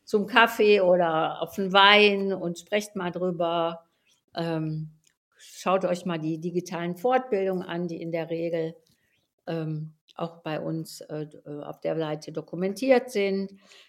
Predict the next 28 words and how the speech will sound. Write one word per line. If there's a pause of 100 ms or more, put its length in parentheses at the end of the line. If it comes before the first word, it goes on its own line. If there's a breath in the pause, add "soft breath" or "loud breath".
(120 soft breath)
Äh,
es
gibt
viele
Materialien
auch
auf
der
Seite,
Bibliotheken,
Mediatheken, (360 soft breath)
'ne,
ähm, (300)
Toolbox,
wie
beginne
ich, (140)
wenn
die
Schule
sich
jetzt
entschieden
hat. (460)
Manche
Schulen (340)
beginnen
mit